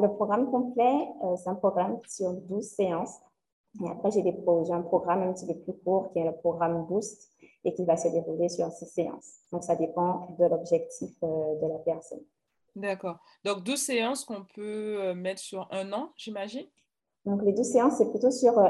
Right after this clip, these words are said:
Speaker 1: un, une séance par semaine. Donc, ça
Speaker 2: Une
Speaker 1: se fait
Speaker 2: séance
Speaker 1: en
Speaker 2: par
Speaker 1: général
Speaker 2: semaine,
Speaker 1: sur
Speaker 2: d'accord.
Speaker 1: trois mois. Ça se fait
Speaker 2: D'accord.
Speaker 1: sur trois mois. Et donc, après, c'est assez flexible et on s'adapte vraiment au rythme de chacun.
Speaker 2: OK.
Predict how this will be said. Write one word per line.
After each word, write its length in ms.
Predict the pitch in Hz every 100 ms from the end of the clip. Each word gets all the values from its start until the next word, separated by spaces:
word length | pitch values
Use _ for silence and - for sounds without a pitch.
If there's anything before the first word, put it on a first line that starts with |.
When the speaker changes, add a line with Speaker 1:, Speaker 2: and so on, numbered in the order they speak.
| -
Speaker 1:
un, 460 | 214 202 202 202
une 140 | 220 240
séance 280 | 233 220 -
par 160 | 208
semaine. 440 | - 202 175 165 202 _
Donc, 200 | 180 -
ça 80 | 277
Speaker 2:
Une 40 |
Speaker 1:
se 60 | 294
fait 60 |
Speaker 2:
séance 120 | 285
Speaker 1:
en 40 | 277
Speaker 2:
par 80 | 254
Speaker 1:
général 320 | 254 196 185
Speaker 2:
semaine, 40 |
Speaker 1:
sur 100 | 196
Speaker 2:
d'accord. 120 | 190 185
Speaker 1:
trois 140 | 185
mois. 220 | 185 - _ _ _ _ _ _
Ça 80 | 175
se 60 |
fait 160 | 196 190
Speaker 2:
D'accord. 160 | 170 190
Speaker 1:
sur 80 | 180
trois 160 | 196
mois. 360 | 180 175 180 190
Et 40 | 208
donc, 120 | -
après, 220 | 165 165 202
c'est 120 | 180
assez 200 | 156 202
flexible 520 | 196 180 - 214 180
et 40 |
on 60 | 156
s'adapte 340 | 151 156 156 165
vraiment 340 | 156 160 165
au 60 | 156
rythme 300 | 165 - 160
de 100 | 156
chacun. 340 | 151 147 - _ _ -
Speaker 2:
OK. 240 | 302 339